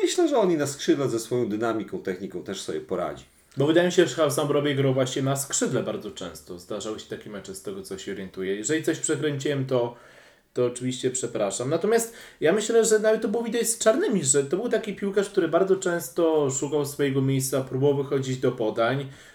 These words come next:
Speaker 2: Bardzo dużo biegał, bo jednak, no, mi się podobało, że jednak bardzo dużo biegał. Oczywiście, no, pewnie zabrakło konkretów jeszcze z Czarnymi. To jeszcze pewnie przyjdzie w swoim czasie, jak trochę jeszcze nabierze doświadczenia, obycia z drużyną też, bo,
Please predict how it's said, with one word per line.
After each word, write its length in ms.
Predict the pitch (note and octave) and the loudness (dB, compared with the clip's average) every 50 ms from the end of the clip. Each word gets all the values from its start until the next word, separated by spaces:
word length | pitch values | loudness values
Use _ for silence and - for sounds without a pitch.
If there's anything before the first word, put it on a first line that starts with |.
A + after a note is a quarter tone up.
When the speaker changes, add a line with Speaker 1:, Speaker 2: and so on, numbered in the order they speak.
| - | 6
Speaker 2:
Bardzo 260 | C#3+ D#3+ F#3 - G3+ | 6 6 8 8 6
dużo 260 | G3+ F3 F#3+ F#3 F3 E3 | 6 6 6 6 6 4
biegał, 280 | D3+ D3 C3+ B2+ C3+ C3 | 4 4 4 4 4 4
bo 80 | C3 | 4
jednak, 280 | C#3 C#3 C#3+ C3+ C3 C3+ | 4 4 2 2 0 0
no, 80 | C#3+ | -4
mi 80 | D3 C#3 | -4 -6
się 100 | - - | -8 -4
podobało, 500 | C#3 C#3+ C3+ C#3 C3+ C3+ C3+ C3+ C3+ C3+ | -2 0 2 2 2 4 4 4 4 4
że 120 | C3 C#3+ | 2 0
jednak 200 | C#3 C3+ C3 B2 | 0 0 0 0
bardzo 260 | C3 C3 C3 B2+ C3+ B2+ | 0 0 0 0 -2 -2
dużo 260 | C3 B2 - C3 A#2+ A2+ | -2 0 0 0 0 0
biegał. 480 | A2+ A2 G2 F#2+ G#2+ A2+ C3 D#3 D#3+ - - - - - - - - - _ _ - - - | 0 -2 0 2 2 2 2 2 0 -2 -8 -16 -20 -20 -20 -20 -20 -20 _ _ -20 -12 2
Oczywiście, 600 | E3+ G3+ G#3+ A3 C4+ C4 C4+ B3+ - - G#3 G3 | 4 4 4 4 6 6 6 6 6 6 6 6
no, 100 | F#3+ F#3 | 6 6
pewnie 300 | F3 F#3 G3+ G3 G#3+ G#3 | 6 6 6 6 6 6
zabrakło 400 | F3+ G#3 G3 G#3 G#3 G3+ G#3 G3+ G3 | 4 6 8 8 8 8 8 4 4
konkretów 460 | G#3 G3+ G3 G#3 G#3 G3 G3 E3+ C#3+ | 4 4 6 6 6 6 4 4 2
jeszcze 220 | C3 B2+ - A2 | 2 2 2 -2
z 80 | - - | -6 -8
Czarnymi. 420 | - A2 G2+ G2+ G2+ G2+ G#2 A2 | -6 -6 -4 -4 -4 -6 -8 -8
To 120 | A2 - B2+ | -2 2 2
jeszcze 220 | B2+ B2+ - C#3 | 2 2 0 -4
pewnie 240 | C3 D3 C#3+ D3 C3+ | -6 -4 -4 -4 -4
przyjdzie 280 | C3+ - D3 C3 C3 C3 | -2 -2 0 0 0 0
w 40 | C3 | 0
swoim 280 | - - B2+ B2+ B2+ | 0 0 0 0 0
czasie, 300 | - B2+ A#2 A#2 - B2 | 0 0 0 0 0 -4
jak 100 | A2+ - | -6 -6
trochę 280 | - A2+ A#2 - - A#2+ | -6 -6 -6 -4 -2 -4
jeszcze 280 | A#2 A2 A2 - A#2 | -4 -2 -2 -4 -4
nabierze 380 | A#2 A2+ A2+ B2 A#2+ A2+ A#2 G#2+ | -6 -4 -2 -2 -2 -2 -2 -4
doświadczenia, 760 | G2+ G2+ F#2+ - - G2 F#2+ - - D3+ D#3 D#3 D3+ C#3 A#2+ | -4 -6 -8 -8 -8 -10 -8 -4 -2 -2 0 0 0 0 0
obycia 340 | A2 G#2+ C#3 C3+ - D#3 C3+ | 0 0 -2 -2 0 0 -2
z 60 | B2+ C3 | 0 0
drużyną 420 | C#3 B2+ A#2+ - C#3 B2+ B2 A#2 | -2 -2 -2 -2 -2 -2 -2 -2
też, 220 | - B2+ A#2+ - | -2 -4 -4 -2
bo, 240 | B2+ B2 B2 B2 - | 0 0 -2 -2 -4